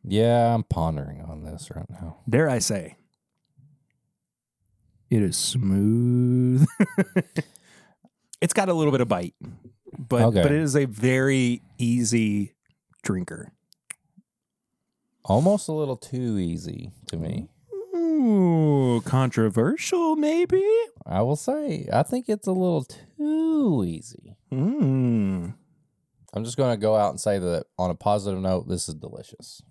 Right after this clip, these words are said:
Speaker 2: It really is.
Speaker 1: Yeah, this is delicious. On another note, it's, it's one that I was expecting the nose to either be more or at least follow the same path, and I feel like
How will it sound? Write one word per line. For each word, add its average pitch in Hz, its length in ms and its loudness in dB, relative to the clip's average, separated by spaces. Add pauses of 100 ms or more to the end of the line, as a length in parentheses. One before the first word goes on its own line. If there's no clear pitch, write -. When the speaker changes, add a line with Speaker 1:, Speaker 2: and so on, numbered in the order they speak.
(120)
Speaker 2:
It 123 100 0
really 131 400 2
is. 95 320 -6 (600)
Speaker 1:
Yeah, 92 80 -4
this 113 220 0
is 117 320 -2 (200)
delicious. - 720 -8 (920)
On 92 180 2
another 104 300 2
note, 120 340 2 (1900)
it's, - 480 -8 (140)
it's - 220 -12
one 101 400 -4
that 95 760 -4 (260)
I 92 180 0
was 90 260 -4
expecting - 880 -6
the 90 80 0
nose 90 1200 0 (140)
to 85 100 -4
either 80 680 -2
be 85 240 -8
more 101 600 -2 (760)
or 90 200 4
at 78 100 0
least 90 380 -2
follow 87 260 2
the 87 60 -4
same 85 240 -2
path, 87 320 -2
and 78 100 -8
I 78 60 -4
feel 90 240 0
like 82 220 2